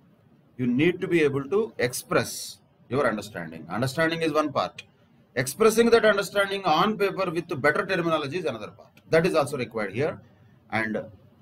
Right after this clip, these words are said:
that requires conceptual clarity. More clarity you have,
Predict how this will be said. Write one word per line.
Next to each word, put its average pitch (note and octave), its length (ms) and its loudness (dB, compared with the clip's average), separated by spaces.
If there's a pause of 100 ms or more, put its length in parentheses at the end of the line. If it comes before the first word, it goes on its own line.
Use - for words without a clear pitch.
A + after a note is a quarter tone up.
that E3+ 240 6
requires C3+ 580 -2 (240)
conceptual C3+ 560 -2
clarity. F#2 520 -6 (300)
More C#3+ 200 0
clarity D3 340 2
you D#3+ 80 4
have, G3+ 240 0